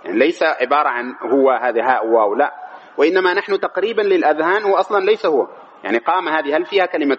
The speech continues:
هو داخل؟ لا، ما فيها، وإنما هو شيء معنوي ليس له لفظ، لكن تقريبا عشان نفهم، نفهمه نقول إيش؟ تقديره هو، يعني يشبه كلمة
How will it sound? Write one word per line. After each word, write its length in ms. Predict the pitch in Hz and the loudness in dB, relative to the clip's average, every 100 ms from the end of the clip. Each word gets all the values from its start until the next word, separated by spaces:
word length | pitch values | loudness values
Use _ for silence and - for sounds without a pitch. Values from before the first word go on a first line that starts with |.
| 156 | 2
هو 140 | 180 - - - | 2 0 -8 -12
داخل؟ 340 | - 135 - - - | -2 -2 -2 -8 -2
لا، 120 | 233 | -2
ما 140 | 254 320 | 0 0
فيها، 260 | - 151 - - - - | 0 -4 -4 -20 -20 -4
وإنما 380 | 139 156 190 202 | 0 2 2 2
هو 220 | 202 208 | 2 2
شيء 280 | 208 214 214 | 0 -2 0
معنوي 400 | 196 185 170 135 | -2 0 0 2
ليس 240 | 127 180 185 | 2 0 2
له 260 | 180 165 | 2 2
لفظ، 200 | 147 135 - - - - | 2 0 -8 -20 -14 -4
لكن 260 | 139 160 | -2 -2
تقريبا 480 | 156 - 190 214 175 | -6 -2 -2 0 -2
عشان 240 | 143 143 | -2 0
نفهم، 480 | 160 190 190 165 139 147 | 0 0 -4 -2 -2 0
نفهمه 400 | 151 175 190 214 | -2 0 0 0
نقول 280 | 175 180 | 0 0
إيش؟ 240 | 156 170 - - - - _ | 0 -2 -8 -18 -20 -20 _
تقديره 880 | 143 - 180 208 208 208 247 - - | -6 -4 0 4 4 4 2 -2 -4
هو، 140 | 139 104 | 0 0
يعني 240 | 82 95 | 0 2
يشبه 520 | 143 160 131 143 147 | 2 0 -2 0 0
كلمة 360 | 143 120 120 110 | 0 0 0 0